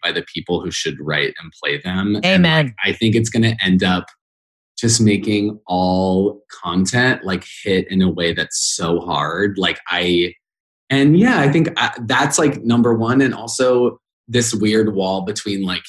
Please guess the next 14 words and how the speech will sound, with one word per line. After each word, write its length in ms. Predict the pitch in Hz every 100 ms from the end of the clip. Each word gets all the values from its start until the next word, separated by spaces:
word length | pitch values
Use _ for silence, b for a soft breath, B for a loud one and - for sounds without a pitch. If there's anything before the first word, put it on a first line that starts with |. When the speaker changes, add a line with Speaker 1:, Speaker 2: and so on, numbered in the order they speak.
| - _ _ _
Speaker 1:
internet 580 | 113 117 113 110 104 107 117
and 300 | 95 95 92
entertainment 760 | 101 104 104 101 98 98 95 92
and 160 | 98 95
this 140 | 92
weird 300 | 87 92 92
back 180 | 80 78 -
and 160 | 113
forth. 360 | 117 127 131 131
Like, 220 | 104 87 -
I, 100 | 92 -
it, 120 | 101 -
it 240 | 104 98
feels, 800 | - - 110 104 101 95 - -